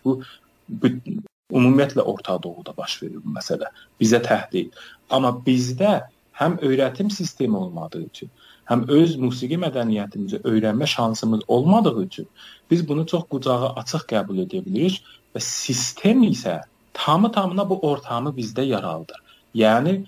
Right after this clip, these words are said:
Batı musiqisinin əsasında qurulan bu gün Təbrizdə o dəstəklənir. Yəni ona ortam açılır. Buna icazə verilir. Yəni mən bu sözdən əsas buna gəldim. Əlbəttə ki,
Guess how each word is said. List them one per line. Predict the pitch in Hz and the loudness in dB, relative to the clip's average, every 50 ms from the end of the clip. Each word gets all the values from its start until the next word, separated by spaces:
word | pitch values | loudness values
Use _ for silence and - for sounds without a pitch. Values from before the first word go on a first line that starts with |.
| - _ _ _ _ | -12 _ _ _ _
Batı | 135 127 127 127 - - 220 | -2 -2 -2 -2 -2 2 4
musiqisinin | 226 220 202 175 160 - - 147 139 139 123 123 - 131 127 123 120 117 117 | 4 4 4 2 -2 -6 -8 -8 -6 -8 -10 -8 -6 -4 -4 -4 -4 -4 -4
əsasında | 120 113 - 127 120 117 110 - 117 117 113 110 | -6 -4 0 0 0 0 0 -2 -4 -2 -2 0
qurulan | - 123 117 117 120 117 110 120 | 0 0 0 2 2 2 0 0
bu | 139 - | -2 -2
gün | 147 131 123 | -2 -2 -2
Təbrizdə | - - 127 123 123 123 127 123 120 123 123 151 160 185 190 190 - - - - _ _ _ _ _ | 0 0 0 0 0 0 0 0 0 0 0 2 2 2 2 0 -6 -14 -20 -20 _ _ _ _ _
o | - 175 190 202 202 202 - _ _ _ _ _ _ _ - | 4 4 4 4 2 -2 -6 _ _ _ _ _ _ _ -8
dəstəklənir. | 127 - - - 156 147 - - - 143 139 139 131 110 - - _ _ _ | -8 -8 -6 -6 -6 -6 -4 0 2 2 2 2 0 -4 -6 -12 _ _ _
Yəni | - 110 107 107 - | -8 -6 -6 -4 -4
ona | 131 123 123 139 147 151 - - _ _ _ | -2 0 0 0 0 0 -4 -8 _ _ _
ortam | - 123 120 123 - - 160 151 120 - | -2 -2 -2 -4 -2 -2 -2 -2 -4 -8
açılır. | 92 - - - - 165 165 - - - _ _ _ _ _ _ - | -12 -14 -14 -16 -16 -14 -14 -16 -16 -18 _ _ _ _ _ _ -2
Buna | 127 127 127 123 | -2 0 0 0
icazə | 139 127 120 131 120 117 113 127 151 156 143 | -4 -2 0 2 2 2 0 0 -2 0 0
verilir. | 117 104 101 92 82 80 - _ _ _ _ _ - | -2 -2 -4 -6 -8 -10 -12 _ _ _ _ _ 2
Yəni | 131 143 160 | 4 6 6
mən | 175 185 185 180 - | 6 4 2 2 -2
bu | 160 | -4
sözdən | - - 160 151 143 - - 160 175 175 175 - _ _ _ _ - 127 | 0 2 2 2 2 2 0 0 0 0 -4 -10 _ _ _ _ -8 -4
əsas | 120 - 160 160 - | -2 -2 -2 -2 -2
buna | 143 139 143 143 139 | -2 -2 -2 0 0
gəldim. | 120 107 98 90 85 - _ _ - | 0 0 -2 -6 -10 -12 _ _ 0
Əlbəttə | 131 131 131 131 - 165 160 - _ - 92 90 - | 0 0 0 0 -2 -2 -2 -4 _ -10 -10 -10 -10
ki, | - - | -16 -18